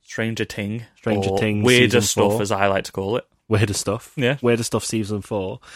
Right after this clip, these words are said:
Speaker 2: It's only one shot, but Hopper's back.
Speaker 1: Hopper is back.
Speaker 2: Hopper is,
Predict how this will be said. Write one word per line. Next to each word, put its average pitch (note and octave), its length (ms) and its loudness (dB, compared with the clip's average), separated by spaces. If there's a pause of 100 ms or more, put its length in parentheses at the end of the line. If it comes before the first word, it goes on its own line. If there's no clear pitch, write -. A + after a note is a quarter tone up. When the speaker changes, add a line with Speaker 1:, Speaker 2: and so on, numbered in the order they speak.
(220)
Speaker 2:
It's D3+ 140 6
only F3 180 6
one A2 260 4
shot, B2+ 380 2 (520)
but E3+ 440 8 (440)
Hopper's D3 360 -2
back. - 500 -6 (100)
Speaker 1:
Hopper G#2+ 220 -8
is G#2+ 120 -4
back. G#2 260 -8
Speaker 2:
Hopper C3 360 2
is, C3 380 2